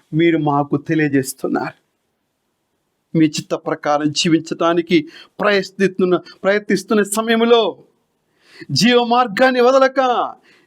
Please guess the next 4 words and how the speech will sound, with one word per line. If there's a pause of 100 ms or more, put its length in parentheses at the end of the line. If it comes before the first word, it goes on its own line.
(100)
దీక్షతో
పయనిస్తున్నటువంటి
సమయంలో (400)
మమ్మలను